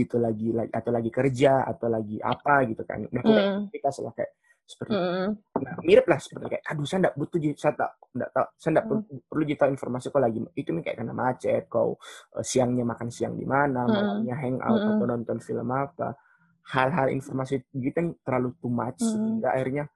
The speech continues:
Speaker 1: memilih, Kak, quit, eh, n-, saya nggak deaktif, Ji, cuman memang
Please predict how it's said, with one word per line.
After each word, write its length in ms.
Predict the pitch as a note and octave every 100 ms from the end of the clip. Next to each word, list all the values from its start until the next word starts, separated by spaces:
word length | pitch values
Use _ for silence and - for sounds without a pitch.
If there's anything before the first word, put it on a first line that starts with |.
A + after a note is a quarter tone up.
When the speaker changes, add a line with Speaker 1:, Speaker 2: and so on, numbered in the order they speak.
| _ _ -
Speaker 1:
memilih, 320 | A#2+ B2+ D3
Kak, 200 | - - _ _ _ _ _
quit, 240 | D3+ F#3 _ A#3 _ _ _
eh, 440 | B2 A#2+ A#2+ A#2 A#2+ - _
n-, 160 | C#3 C#3 _
saya 160 | - G3
nggak 120 | G#3 D3+
deaktif, 400 | B2+ C3+ - C3+ -
Ji, 120 | E3+
cuman 320 | - C#3+ C3+
memang 340 | B2+ C#3+ D#3+